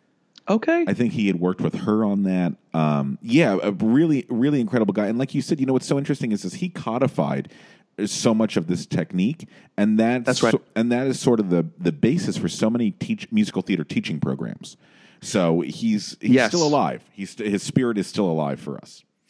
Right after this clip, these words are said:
Speaker 1: Indeed, indeed. So
Speaker 2: Good.
Speaker 1: what do you have for me today, Roberto?
Speaker 2: Well, I have,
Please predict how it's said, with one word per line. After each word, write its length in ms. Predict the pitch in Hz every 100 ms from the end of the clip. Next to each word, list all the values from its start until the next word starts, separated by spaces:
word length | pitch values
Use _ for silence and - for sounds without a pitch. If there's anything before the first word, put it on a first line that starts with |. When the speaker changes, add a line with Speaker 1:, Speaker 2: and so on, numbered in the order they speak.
| -
Speaker 1:
Indeed, 340 | 139 123 117 107 - -
indeed. 300 | 147 147 170 - - _ - _ _ - -
So 100 | 208
Speaker 2:
Good. 80 |
Speaker 1:
what 80 | 233
do 40 | 285
you 80 | 220
have 240 | 123 107
for 140 | 135
me 160 | 120 113
today, 460 | - 117 110 107 107
Roberto? 640 | 78 113 107 104 110 107
Speaker 2:
Well, 680 | 151 135 165 220 135 110 -
I 260 | 107 127 214
have, 580 | 226 120 87 78 92